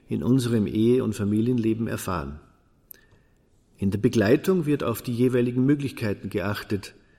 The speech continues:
die sich aus dem örtlichen und gesellschaftlichen Kontext ergeben. Umgekehrt bringen die Familien ihre Erfahrungen des täglichen Lebens aus Beruf und Familie in das Leben der Gottgeweihten.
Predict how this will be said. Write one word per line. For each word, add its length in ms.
die 80
sich 220
aus 140
dem 160
örtlichen 580
und 260
gesellschaftlichen 800
Kontext 480
ergeben. 380
Umgekehrt 760
bringen 300
die 100
Familien 800
ihre 340
Erfahrungen 720
des 160
täglichen 460
Lebens 560
aus 220
Beruf 400
und 100
Familie 540
in 300
das 200
Leben 380
der 100
Gottgeweihten. 640